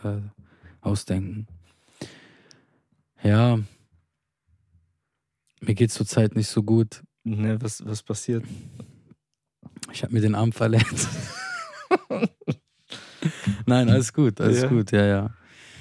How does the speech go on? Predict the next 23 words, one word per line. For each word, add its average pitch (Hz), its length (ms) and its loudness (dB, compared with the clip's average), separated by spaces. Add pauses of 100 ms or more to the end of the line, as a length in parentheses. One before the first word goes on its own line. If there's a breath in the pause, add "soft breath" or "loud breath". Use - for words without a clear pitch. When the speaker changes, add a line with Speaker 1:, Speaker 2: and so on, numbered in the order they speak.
(260 loud breath)
Speaker 2:
Ja, 107 80 2
du 110 80 0
hast 117 100 -2
ja 127 80 0
wirklich 127 340 -4
Probleme 104 340 0
mit 98 120 -6
deinem 107 140 0
Arm, 104 140 0
ne? 113 140 0
Speaker 1:
Ja, 104 380 2
ich - 140 -14
hab 107 120 -8
jetzt, - 540 -14
äh, 101 220 -2 (240)
Freitag - 420 -2
krieg 104 140 0
ich 98 100 -4
die - 80 -2
Ergebnisse 110 640 -2
und 98 240 -6
dann, 98 220 -2
äh, 98 220 -2